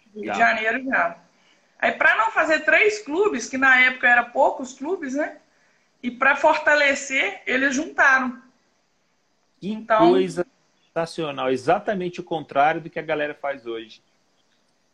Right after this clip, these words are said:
Speaker 2: Hoje, qualquer
Speaker 1: Não.
Speaker 2: briguinha que tem, aliás, um puxão de orelha coletivo aí pra todo mundo tiver vindo, seja meu amigo ou não.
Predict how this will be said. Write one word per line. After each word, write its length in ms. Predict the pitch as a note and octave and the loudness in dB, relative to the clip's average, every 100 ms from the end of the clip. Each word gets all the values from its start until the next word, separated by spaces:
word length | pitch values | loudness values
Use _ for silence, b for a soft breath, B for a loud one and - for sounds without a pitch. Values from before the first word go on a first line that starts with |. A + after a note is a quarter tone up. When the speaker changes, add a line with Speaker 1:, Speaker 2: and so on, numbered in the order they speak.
| _ _ - | _ _ -4
Speaker 2:
Hoje, 280 | D3+ F3+ | 0 0
qualquer 420 | - G3 A3+ A#3+ A#3 | -2 -2 0 2 0
Speaker 1:
Não. 80 | |
Speaker 2:
briguinha 420 | A#3 G#3+ D3+ F3+ F3+ | -4 -10 -10 -10 -10
que 100 | - | -8
tem, 120 | F3 | -6
aliás, 240 | F3+ G3 | -4 -4
um 60 | G#3 | -8
puxão 320 | G#3+ - G#3+ | -12 -12 -8
de 100 | G3 | -4
orelha 200 | F#3 F3+ | -4 -4
coletivo 540 | F3+ E3+ D#3 D3+ D#3 D3+ | -8 -8 -8 -10 -8 -8
aí 60 | |
pra 120 | D3+ | -10
todo 200 | - G3+ | -8 -8
mundo 100 | G#3 | -6
tiver 200 | F#3+ E3+ | -2 -2
vindo, 160 | D#3+ F3 | -2 -8
seja 360 | - G3 A3 G#3+ | -2 0 0 -2
meu 140 | F#3+ | 0
amigo 320 | F3 D3+ G3 A#3 | 0 -2 -6 -8
ou 60 | |
não. 260 | F3 C#3+ | -6 -8